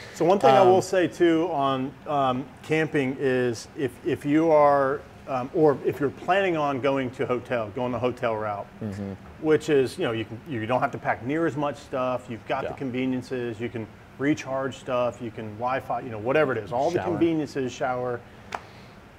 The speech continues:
Speaker 1: Like, and I've done that a lot. And that's, you know, that's, this was on Pens-, the picture to the right is on the way to Pennsylvania. Hurricane Ian came through and completely blew up my camping plans. I had Samuel's very similar, um, uh, Hyperlite mountain gear setup here,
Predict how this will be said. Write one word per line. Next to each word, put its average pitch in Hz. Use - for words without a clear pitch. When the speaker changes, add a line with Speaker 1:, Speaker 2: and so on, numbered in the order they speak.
Speaker 1:
Like, 143
and 147
I've 170
done 185
that 143
a 127
lot. 120
And 135
that's, 135
you 160
know, 117
that's, 143
this 147
was 135
on 127
Pens-, 131
the 127
picture 123
to 123
the 117
right 127
is 113
on 117
the 113
way 117
to 113
Pennsylvania. 110
Hurricane 123
Ian 160
came 127
through 120
and 107
completely 131
blew 123
up 127
my 113
camping 147
plans. 110
I 110
had 131
Samuel's 147
very 151
similar, 120
um, 117
uh, 110
Hyperlite 127
mountain 127
gear 113
setup 139
here, 110